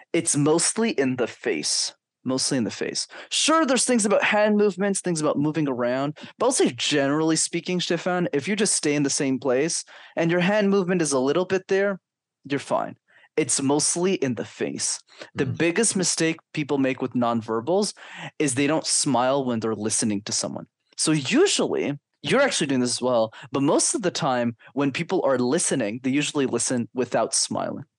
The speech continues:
Speaker 2: Oh.
Speaker 1: Right. But that's because they're paying attention.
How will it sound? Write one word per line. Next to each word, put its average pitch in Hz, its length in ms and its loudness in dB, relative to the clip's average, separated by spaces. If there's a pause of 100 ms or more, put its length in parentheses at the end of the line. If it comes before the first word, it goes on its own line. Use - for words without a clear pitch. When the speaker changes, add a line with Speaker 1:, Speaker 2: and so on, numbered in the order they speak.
(360)
Speaker 2:
Oh. 78 120 -20 (440)
Speaker 1:
Right. 123 200 0 (200)
But 156 80 0
that's 214 160 2
because 208 200 2
they're 160 80 0 (120)
paying 151 140 0
attention. - 580 -4